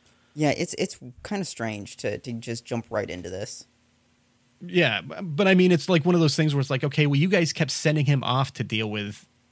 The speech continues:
Speaker 2: which is weird. Like, why would you send a Padawan to basically be a, a go-between between them and the, the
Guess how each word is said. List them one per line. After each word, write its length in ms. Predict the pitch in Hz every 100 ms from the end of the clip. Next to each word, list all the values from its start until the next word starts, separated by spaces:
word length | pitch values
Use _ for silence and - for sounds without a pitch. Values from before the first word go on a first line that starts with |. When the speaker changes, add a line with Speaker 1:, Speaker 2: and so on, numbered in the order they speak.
| _ _ _ _ _ _ _
Speaker 2:
which 160 | 147 143
is 160 | 143 117
weird. 300 | 139 143 123
Like, 180 | 113
why 280 | - 113 131
would 200 | 139 127
you 80 | 131
send 260 | - 131 113
a 40 |
Padawan 580 | - 123 123 110 98 98
to 60 | 92
basically 480 | 98 101 - 101
be 280 | 92 101 101
a, 180 | 98 95 98 _ _ _ _ _ 117
a 80 |
go-between 520 | 98 110 104 101 107 95
between 320 | 104 110 101
them 180 | 101 101
and 100 | 101
the, 80 | - -
the 200 | 113 98